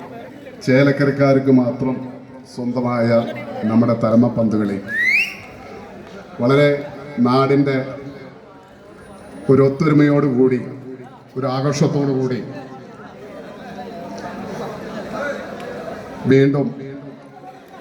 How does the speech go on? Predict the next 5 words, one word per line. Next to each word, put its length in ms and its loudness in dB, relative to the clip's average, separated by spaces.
ഒരു 160 6
മത്സരം 420 0
കഴിഞ്ഞ് 360 6
അതിൻ്റെ 280 6
സമ്മാനദാന 640 6